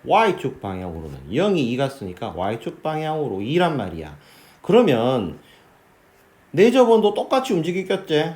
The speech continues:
그럼 이거 똑같이 움직였으니까 이것은 중심 좌표가 얼마가 되는 거야? 중심 좌표가 일 콤마 일에서 X축 방향 오, Y축 방향 이면 이것은 중심 좌표가 육 콤마 삼이 돼.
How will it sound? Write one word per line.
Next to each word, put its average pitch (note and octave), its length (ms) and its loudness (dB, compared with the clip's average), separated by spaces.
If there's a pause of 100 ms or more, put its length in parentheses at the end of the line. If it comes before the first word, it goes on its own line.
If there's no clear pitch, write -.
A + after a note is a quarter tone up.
(160)
그럼 A3 220 2
이거 A3 200 0
똑같이 A#3+ 380 -2
움직였으니까 E3+ 920 -2
이것은 F3+ 680 -2 (260)
중심 D3 460 0
좌표가 E3 540 2
얼마가 D3 400 2
되는 F2 260 -8
거야? D#2 260 -14 (680)
중심 D3+ 320 -2
좌표가 D#3+ 460 -2
일 G3+ 200 -2
콤마 F#3 280 -2
일에서 D3 420 -2
X축 - 380 -10
방향 D3+ 360 -4
오, D3+ 280 0
Y축 D3 400 -2
방향 B2 320 -4
이면 A#2+ 680 -4 (640)
이것은 C3 560 -4
중심 A2 400 -6
좌표가 B2+ 760 -4 (720)
육 E3+ 200 -4
콤마 G3+ 500 0 (800)
삼이 F#3 400 -8
돼. E2 180 -14